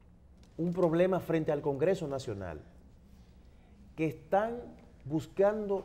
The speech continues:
por todos los medios que ahí se produzca una agresión y que un ciudadano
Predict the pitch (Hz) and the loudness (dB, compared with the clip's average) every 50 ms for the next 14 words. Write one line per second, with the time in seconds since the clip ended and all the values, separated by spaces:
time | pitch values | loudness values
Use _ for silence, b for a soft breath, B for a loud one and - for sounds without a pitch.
0 | - - 160 160 156 - - 202 208 214 220 208 190 - - 165 160 165 175 170 | -6 -6 -4 -4 -4 0 0 2 2 2 2 0 0 -2 -2 -2 2 2 2 2
1 | 147 139 139 127 131 - 151 147 165 180 175 202 185 - 170 156 160 170 175 170 | 2 0 -2 -4 -4 -2 0 0 0 0 0 -2 -2 -2 0 0 0 0 0 0
2 | 175 185 185 185 175 170 156 - - - 175 180 180 180 160 143 139 135 - - | -2 0 0 2 0 0 0 -4 -4 0 2 4 4 4 4 2 -2 -6 -10 -16
3 | - - 143 135 - 151 156 180 202 190 - 202 196 180 165 151 156 160 160 147 | -12 -12 -12 -8 -4 -2 0 0 0 0 0 2 4 4 4 4 4 2 2 0
4 | 135 123 120 | -2 -4 -6